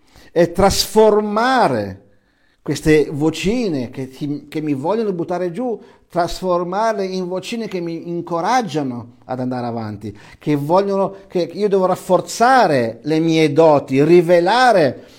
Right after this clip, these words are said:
la mia identità, la mia vera identità. Tutto questo come? Rispondiamo a Esaù, proprio affrontandoti, senza paura.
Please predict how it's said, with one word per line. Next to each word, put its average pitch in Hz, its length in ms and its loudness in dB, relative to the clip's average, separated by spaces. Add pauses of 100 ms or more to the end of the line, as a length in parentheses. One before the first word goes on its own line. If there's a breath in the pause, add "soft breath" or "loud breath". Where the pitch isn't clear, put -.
(180 loud breath)
la 175 160 0
mia 175 240 4
identità, 156 760 2
la 135 100 2
mia 151 140 2
vera 165 200 4
identità. 139 680 -4 (1160)
Tutto 220 380 -6
questo 208 440 -4
come? 214 720 -4 (560)
Rispondiamo 147 560 -6
a 151 60 -4
Esaù, 143 640 -6 (680)
proprio 170 720 -6
affrontandoti, 127 1500 -10 (800)
senza 170 600 -10
paura. 92 520 -14